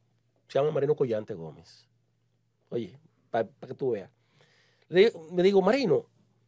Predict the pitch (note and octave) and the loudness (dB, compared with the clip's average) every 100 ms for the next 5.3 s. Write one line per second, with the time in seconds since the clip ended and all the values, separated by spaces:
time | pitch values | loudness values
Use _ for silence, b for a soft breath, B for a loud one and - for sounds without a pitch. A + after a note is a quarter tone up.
0 | _ - C4+ F4 A#3 A3 G3 F#3 F#3+ F#3+ | _ -8 -4 6 6 6 0 -4 0 2
1 | E3+ - - D3 C3 - - C3+ A#2+ B2+ | 2 0 0 0 0 -6 -16 -14 -8 -6
2 | - A#2+ A2 F#3+ G#3+ C3 _ _ _ _ | -6 -10 -12 -14 -20 -20 _ _ _ _
3 | _ _ _ _ - E3 G3+ A#3 B3 A#3 | _ _ _ _ -12 -4 0 0 2 2
4 | G#3+ - _ _ E3 F#3 F3+ F3 F#3 D3 | 2 2 _ _ 0 2 4 2 2 4
5 | C3+ B2 | 4 2